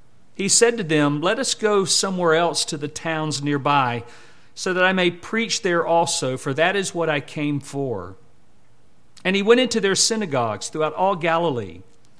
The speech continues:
preaching and casting out the demons. And a leper came to Jesus, beseeching him and falling on his knees before him,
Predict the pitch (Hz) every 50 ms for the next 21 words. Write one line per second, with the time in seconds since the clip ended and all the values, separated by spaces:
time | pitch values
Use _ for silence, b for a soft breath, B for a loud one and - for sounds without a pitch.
0 | b b b b b b - - 185 196 196 185 - 208 196 190 196 202 208 b
1 | b b b b b b - 123 113 - - 160 170 175 170 - - 190 175 175
2 | 165 160 165 165 156 131 147 147 156 151 135 107 90 80 - - - - - -
3 | - - - - - - - - B B B B B B B - 220 208 214 202
4 | 214 277 311 311 359 302 - - 208 175 165 156 147 147 139 123 139 143 139 143
5 | 175 208 - - - 185 175 - - 240 254 254 - 240 196 143 147 143 139 143
6 | 160 165 147 - - 190 190 214 233 226 214 208 196 180 170 165 135 147 175 190
7 | 202 196 180 151 143 160 156 160 - 190 202 226 214 170 160 143 135 135 143 170